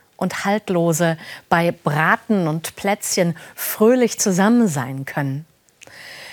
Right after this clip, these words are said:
Good News Nummer drei: gerade diese Woche, auf der Suche nach meinen allzu gut aufgeräumten Weihnachtsbastelsachen habe ich endlich mein Examenszeugnis wiedergefunden. Die Bastelsachen?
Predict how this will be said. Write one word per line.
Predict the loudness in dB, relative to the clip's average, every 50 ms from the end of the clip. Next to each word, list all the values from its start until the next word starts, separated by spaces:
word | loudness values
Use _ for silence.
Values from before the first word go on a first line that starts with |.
| -20 -20 _ _ -4 0
Good | 2 4 4 6
News | 6 6 6 4 4 2
Nummer | 2 2 2 2 2
drei: | 2 2 2 2 2 2 0 -2 -4 -8 _ _ _
gerade | -4 0 2 2 4 4 4
diese | 2 2 2 2 2
Woche, | 0 0 -2 -2 -4 -6 -6 -10 _ _ _ _
auf | -2 -2 0 2
der | 2 2
Suche | 2 2 -2 -2 0 0 0
nach | 2 2 0 0
meinen | 0 0 0 -2 -2 0
allzu | 0 0 0 0 -2 0
gut | 0 0 0 0 0
aufgeräumten | 0 0 0 0 0 0 2 2 0 -2 -2 -6 -4 -2
Weihnachtsbastelsachen | 0 0 2 2 0 0 -2 -4 -6 -2 -2 -2 -2 -2 -4 -2 -2 0 0 0 0 -2 -4 -4 -6 -14 -10 -4
habe | 0 2 2 2
ich | 2 -2 -4 -10 _
endlich | -2 -2 -2 -2 -2 -4 -2 0 0 0 0 0 -6 -12 -18 _ _ -8
mein | -6 -4 -4
Examenszeugnis | -4 -4 -2 0 2 2 2 2 -2 -4 -4 -4 -4 -4 -4 -4 -6 -4 -2
wiedergefunden. | 0 0 0 0 -2 -2 -2 -2 -4 -4 -6 -10 -12 -12 _ _ _ _ _ _ _ _ -8 -4
Die | 0
Bastelsachen? | 2 2 2 2 0 -2 -2 -2 2 2 2 2 2 -2 -4 -6